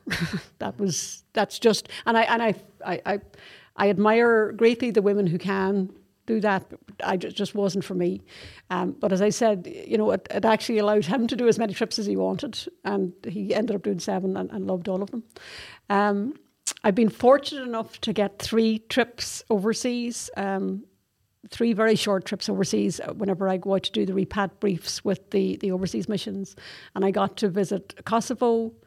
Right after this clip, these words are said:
um, I was out in Syria, and I was in Lebanon. So it was a, it was absolutely brilliant, um, to be out in Lebanon, because my husband had, this is where he'd served most of his trips.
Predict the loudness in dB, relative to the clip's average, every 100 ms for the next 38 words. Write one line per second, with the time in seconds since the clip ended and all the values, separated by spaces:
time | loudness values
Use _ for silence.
0 | _ -20 -20 _ -6 -2 0 -2 -4 -4
1 | -4 -4 -2 -2 -2 -6 -4 -2 2 4
2 | 4 2 -2 -6 -14 _ _ -4 -2 0
3 | -2 -4 -4 -2 0 0 0 -2 -2 0
4 | 0 2 2 0 -10 -12 _ -18 -10 -6
5 | -4 2 2 2 0 0 0 -2 -4 -2
6 | 2 4 2 -2 -8 -10 -6 -4 -2 -2
7 | -4 -6 -12 _ _ -20 -20 -20 -4 2
8 | 4 2 -2 -2 0 0 0 -2 -4 -2
9 | 2 2 2 0 -2 -2 -2 -4 -4 -2
10 | -2 -2 -2 -2 0 -2 -6 -6 -6 -6
11 | -16